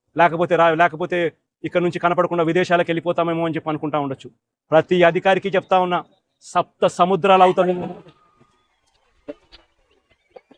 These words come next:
సప్త సముద్రాల అవతల ఉన్నా చెప్తా ఉన్నా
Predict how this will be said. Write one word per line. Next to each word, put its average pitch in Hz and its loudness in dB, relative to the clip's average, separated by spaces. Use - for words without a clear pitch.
సప్త 185 2
సముద్రాల 208 4
అవతల 202 2
ఉన్నా 196 -2
చెప్తా 190 2
ఉన్నా 180 0